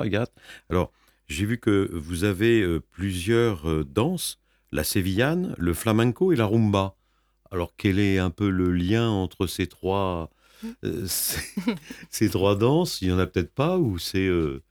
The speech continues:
Speaker 2: Alors si, il y en a quand même, euh,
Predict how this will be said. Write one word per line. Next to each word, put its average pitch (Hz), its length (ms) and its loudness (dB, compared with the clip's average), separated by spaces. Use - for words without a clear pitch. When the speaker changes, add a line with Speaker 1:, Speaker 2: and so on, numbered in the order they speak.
Speaker 2:
Alors 208 260 0
si, - 220 0
il 190 120 -4
y 190 60 -2
en 180 160 -6
a 196 120 -4
quand 185 140 -8
même, 185 300 -6
euh, 165 360 -6